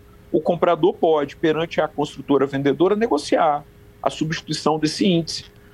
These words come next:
Porque senão o saldo devedor dele, Patrícia, por ano, você imagina, um saldo devedor de cem mil reais atualizado com trinta e três por cento de correção monetária, mais um por cento ao mês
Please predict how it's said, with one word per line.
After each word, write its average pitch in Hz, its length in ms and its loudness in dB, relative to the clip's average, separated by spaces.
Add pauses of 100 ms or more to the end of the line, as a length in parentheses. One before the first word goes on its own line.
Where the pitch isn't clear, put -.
(120)
Porque 160 200 2
senão 180 260 2
o 233 40 -2
saldo 196 320 0
devedor 175 400 2
dele, 175 240 0
Patrícia, - 480 -4
por 156 220 0
ano, 190 280 0 (320)
você - 140 -4
imagina, 175 500 0 (320)
um - 80 -10
saldo 180 360 0
devedor 151 580 2 (400)
de 143 680 2 (280)
cem - 380 0
mil 196 200 4
reais 151 640 0 (360)
atualizado 143 760 0
com 139 160 -10
trinta 220 400 0
e - 80 -4
três 180 320 0
por - 260 0
cento - 560 -2 (560)
de - 160 -6
correção 170 460 2
monetária, 170 560 2
mais 185 260 -2
um 208 80 2
por 196 220 -4
cento 175 240 -2
ao 156 100 0
mês 139 460 -2